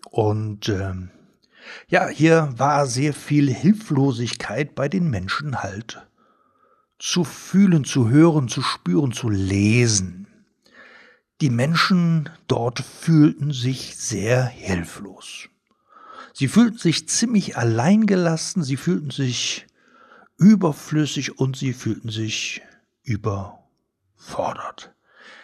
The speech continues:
Ja, das kenne ich, das ist bei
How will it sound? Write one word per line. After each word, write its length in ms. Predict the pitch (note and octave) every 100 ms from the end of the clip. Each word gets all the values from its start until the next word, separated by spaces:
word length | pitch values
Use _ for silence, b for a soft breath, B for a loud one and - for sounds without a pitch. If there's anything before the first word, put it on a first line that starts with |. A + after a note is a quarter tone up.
| B B B
Ja, 280 | A#2+ F3 F3
das 380 | E3 C3+ -
kenne 280 | - E3 G3+
ich, 180 | A3+ -
das 420 | D#3+ C#3+ - -
ist 540 | - F3+ C#3+ - - -
bei 400 | A#2 A2 G#2